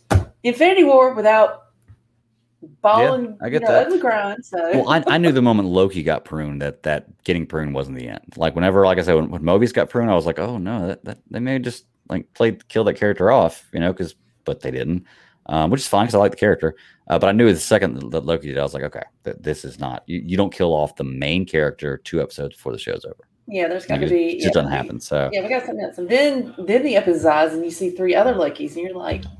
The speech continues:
Speaker 2: Mm-hmm.
Speaker 1: because, you know, the one, the one I recognize, you know, the older Loki, I'm like, "Okay, that's the one from, like, the original comics."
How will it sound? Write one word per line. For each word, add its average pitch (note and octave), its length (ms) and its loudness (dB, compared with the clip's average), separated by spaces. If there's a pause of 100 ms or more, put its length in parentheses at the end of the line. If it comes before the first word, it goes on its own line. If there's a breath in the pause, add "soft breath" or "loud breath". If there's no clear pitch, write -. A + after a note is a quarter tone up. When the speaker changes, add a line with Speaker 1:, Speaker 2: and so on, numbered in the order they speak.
(120)
Speaker 2:
Mm-hmm. D#2+ 360 -6 (500)
Speaker 1:
because, G#3+ 300 -2
you A3 80 0
know, G3 80 6
the F3+ 80 4
one, A#3+ 480 4
the E3+ 80 0
one E3+ 240 4
I F3 80 4
recognize, C#3+ 600 0
you D3+ 80 -6
know, C#3+ 40 -10
the - 100 0
older F3 240 6
Loki, C#3 380 -4
I'm D3 80 -10
like, C#3+ 240 -4
"Okay, D#3+ 120 -4
that's D3+ 220 2
the F3+ 80 -4
one D#3 140 -4
from, D3 120 -16
like, C#3+ 140 -6
the C3+ 120 -12
original F3 280 0
comics." - 520 -10